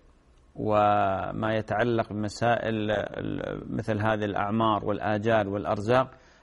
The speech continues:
هذه كلها تكفل الله جل وعلا بها لجميع خلقه وعباده.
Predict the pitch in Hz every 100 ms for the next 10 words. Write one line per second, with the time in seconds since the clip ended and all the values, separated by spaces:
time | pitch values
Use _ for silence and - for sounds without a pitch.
0 | - 131 131 113 107 104 - 143 143 120
1 | 101 - 110 147 - 120 117 110 123 110
2 | 110 117 113 110 123 113 113 110 135 117
3 | 110 107 120 127 107 104 - - 117 101
4 | 95 95 87 71